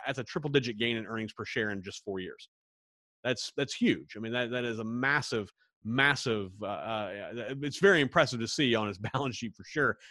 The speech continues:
And if you're an investor, also something you definitely take notice of.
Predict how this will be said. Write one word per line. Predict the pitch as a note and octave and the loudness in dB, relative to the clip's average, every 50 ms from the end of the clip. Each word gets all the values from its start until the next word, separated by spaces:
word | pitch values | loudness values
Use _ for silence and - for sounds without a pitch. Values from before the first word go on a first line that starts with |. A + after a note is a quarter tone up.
| - _ - | -12 _ 0
And | B2 | 0
if | B2 - D3+ | 2 2 4
you're | D3 | 2
an | C3+ A#2+ | 4 2
investor, | A2+ G2+ D3+ C#3+ C3 - - A2 F#2+ _ _ _ _ - | 2 4 4 2 2 2 -2 -4 -4 _ _ _ _ -2
also | - D#3 D#3 - D3+ C3+ | 0 0 2 2 0 0
something | A#2 - C#3+ B2 A2+ A2+ G#2+ | 0 0 -2 -2 -2 -4 -4
you | G#2 G2 F#2+ F2 F#2 - | -4 -6 -8 -6 0 2
definitely | C#3+ C3+ - - B2+ A2+ G#2+ | 2 2 2 0 -4 -4 -4
take | G2 - G#2+ F#2 - | -4 -4 -6 -6 -4
notice | G#2 G2 F2 F2 - - | -6 -6 -6 -8 -10 -12
of. | C#2+ | -14